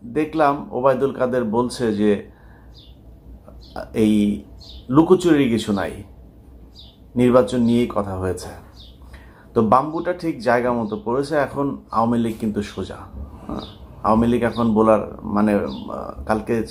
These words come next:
আরও একটা গুরুত্বপূর্ণ যে কথা তিনি বলেছেন যে, আহ, wait and see। তাকে জিজ্ঞেস করা হয়েছে যে বড় ধরনের কোনো, আহ, পরিবর্তন কি সরকার দলের সিদ্ধান্তে আসবে কিনা।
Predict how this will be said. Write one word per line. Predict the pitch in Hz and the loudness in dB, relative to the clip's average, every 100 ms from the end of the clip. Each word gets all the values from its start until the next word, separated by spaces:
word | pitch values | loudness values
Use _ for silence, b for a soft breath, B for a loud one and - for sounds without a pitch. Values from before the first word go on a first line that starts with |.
| - | -2
আরও | 113 139 | 2 2
একটা | 143 135 | 2 -4
গুরুত্বপূর্ণ | 120 120 107 113 117 113 | 0 -2 -2 -4 -2 0
যে | 104 104 | 0 -2
কথা | 104 107 | -2 -2
তিনি | 110 104 | 0 -2
বলেছেন | 101 101 95 98 | 0 -2 -2 -8
যে, | 95 101 92 B B B B B B - | -2 -2 -2 B B B B B B -8
আহ, | - 87 - 92 - - - | -4 -4 -4 -6 -12 -18 0
wait | 127 127 | 2 4
and | 113 104 | 4 2
see। | 101 90 - - - - - - - - | 0 -6 -8 -18 -20 -20 -20 -20 -18 -2
তাকে | 107 101 | 0 4
জিজ্ঞেস | 110 117 | 2 2
করা | - 127 | 0 2
হয়েছে | 127 127 143 | 2 2 2
যে | 143 139 | 0 2
বড় | 110 123 135 | 6 6 4
ধরনের | 135 151 156 | 0 0 0
কোনো, | 139 143 143 135 - B B B B - | 0 2 2 0 -2 B B B B -6
আহ, | 98 101 101 92 - - - - - - | 0 0 0 -6 -12 -16 -14 -14 -16 -2
পরিবর্তন | 127 127 127 113 139 135 | 2 4 2 2 0 0
কি | 139 131 117 104 - 95 | 0 2 2 0 -8 -16
সরকার | - 120 110 120 110 | 0 0 2 0 2
দলের | 113 110 110 92 - - | 4 4 2 0 -6 -2
সিদ্ধান্তে | 104 117 110 107 | 0 2 2 4
আসবে | 101 104 - 110 | 2 2 -2 -4
কিনা। | 90 82 67 | -4 -10 -12